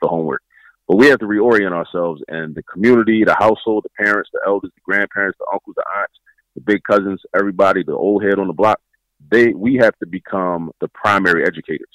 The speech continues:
And then when the children go to school, the school has to become a space of practice, as opposed to the home being the space of practice and the school being the primary educational space. Similar to with sports.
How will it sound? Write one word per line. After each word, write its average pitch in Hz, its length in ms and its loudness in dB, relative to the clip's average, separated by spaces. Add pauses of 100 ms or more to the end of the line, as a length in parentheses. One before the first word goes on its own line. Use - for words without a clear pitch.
(640)
And 80 160 -6
then 104 120 2
when 95 120 -2
the 85 120 -6
children 98 240 2
go 87 120 -2
to 80 120 -8
school, 135 300 2
the 87 160 -2
school 139 340 6
has 98 180 6
to 90 60 -8
become 90 360 -4
a 85 100 -4
space 92 400 0
of 80 220 -2
practice, - 300 2 (1000)
as 90 120 2
opposed 104 320 2
to 98 60 0
the 85 80 2
home 131 300 4
being 95 140 4
the 85 60 -2
space 87 300 -2
of - 80 -16
practice - 380 2
and 82 100 -6
the 82 140 -8
school 120 240 2
being 85 200 0
the 78 60 -4
primary 80 480 -2
educational - 640 -6
space. - 200 -8 (460)
Similar 131 300 6
to 104 80 4
with 87 180 0
sports. - 340 4